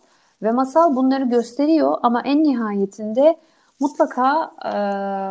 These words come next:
bunların sonuçlarını da gösteriyor. Bu çok güzel.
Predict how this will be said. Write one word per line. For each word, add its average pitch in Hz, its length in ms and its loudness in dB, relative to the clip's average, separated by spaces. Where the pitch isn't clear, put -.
bunların 247 640 4
sonuçlarını 262 800 4
da 262 40 6
gösteriyor. 156 680 -2
Bu 262 120 4
çok 160 300 0
güzel. 147 320 -12